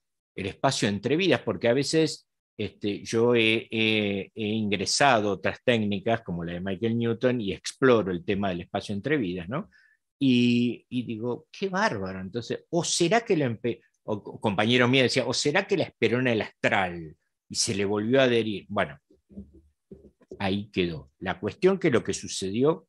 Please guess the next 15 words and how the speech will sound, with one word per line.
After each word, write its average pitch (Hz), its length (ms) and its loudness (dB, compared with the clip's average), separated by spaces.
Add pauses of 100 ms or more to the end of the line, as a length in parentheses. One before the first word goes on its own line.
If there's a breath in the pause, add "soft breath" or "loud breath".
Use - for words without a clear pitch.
fue 85 360 -4
eso, - 360 -10 (340)
¿no? 117 220 -6
Que 101 180 0
es 110 80 -2
muy 147 220 0
interesante, 98 760 -4
¿no? 156 200 -10 (1600 loud breath)
Porque 151 240 4
a 202 60 8
veces 156 500 6
nosotros 135 440 0
tenemos 123 420 4
desde 98 300 0
aquí, 110 580 -2